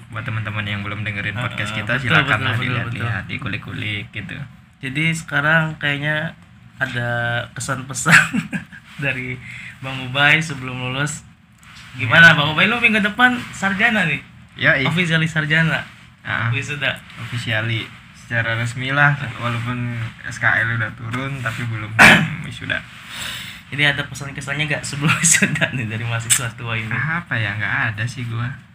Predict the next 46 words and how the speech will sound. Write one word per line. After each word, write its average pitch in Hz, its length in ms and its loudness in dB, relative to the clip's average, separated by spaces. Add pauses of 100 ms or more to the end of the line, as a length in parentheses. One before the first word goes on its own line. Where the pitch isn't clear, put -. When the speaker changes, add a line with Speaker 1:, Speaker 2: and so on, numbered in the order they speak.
(140)
Speaker 1:
Bingung 131 480 -2
gua, 107 180 -4
gua 110 140 -4
aja 120 160 0
masih 127 260 -4
bingung 123 380 -2
setelah 107 320 -6
wisuda. 107 320 -10
Wah, 107 160 4
ada 135 160 2
sih 120 260 6
Speaker 2:
<laughs> 113 40 -2
Speaker 1:
rencana 107 500 0
yang 101 240 -6 (120)
nggak 107 200 -2
bingung-bingung 107 640 -6
banget 101 180 -4
Speaker 2:
Karena 180 140 6
Speaker 1:
masalah. 226 160 10
Speaker 2:
lagi-lagi 170 500 6 (140)
kayak 139 420 0 (220)
masa 127 240 -8
transisi 131 480 -4
ini 185 160 0
emang 156 240 -2
kalau 127 160 -6
setelah 131 320 -8
sudah 127 220 -8
dilewati 123 420 -2
kayak, 143 260 -4
"Anjir, 110 300 -4
gua 127 140 -6
mau 135 160 -6
ngapain 113 280 -4
lagi?" 143 380 -2
Ya 120 140 -2
kan 120 120 -8
sih? 131 220 -8 (580)
Speaker 1:
Ada, 151 140 4
Speaker 2:
Ada 156 160 6 (100)
Speaker 1:
ada 131 80 6
Speaker 2:
yang 127 120 4
Speaker 1:
pikiran 123 320 0
Speaker 2:
rasanya. 117 120 0
Speaker 1:
kayak 117 160 0
gitu. 113 200 -4